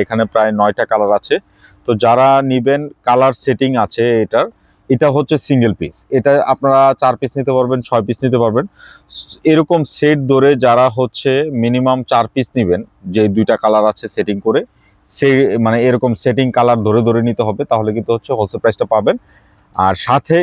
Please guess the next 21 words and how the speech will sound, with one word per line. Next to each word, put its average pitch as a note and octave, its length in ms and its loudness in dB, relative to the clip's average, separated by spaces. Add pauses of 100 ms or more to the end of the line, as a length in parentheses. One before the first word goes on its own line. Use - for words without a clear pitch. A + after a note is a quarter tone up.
(120)
এটা C3+ 220 2
আপনারা C#3 220 -2 (120)
এক্সট্রা - 260 -2
যে B2+ 220 0
কোনো A2 200 -2
কোয়ান্টিটি G2 380 -4
নিতে G#2 220 0
পারবেন। D#2 300 -4 (100)
সেক্ষেত্রে A2+ 440 -2
আপনারা B2 280 0
হচ্ছে, B2 260 -4 (480)
আহ, A2 340 4
পাইকারি A#2 280 0
প্রাইসটা A2 300 -4
পেয়ে B2+ 200 -2
যাবেন। A#2 180 -2 (120)
মিনিমাম C#3 380 0 (100)
হচ্ছে C#3 220 -2 (120)
চার B2+ 140 2 (120)
পিস, D3 240 2 (240)
পাঁচ B2+ 160 0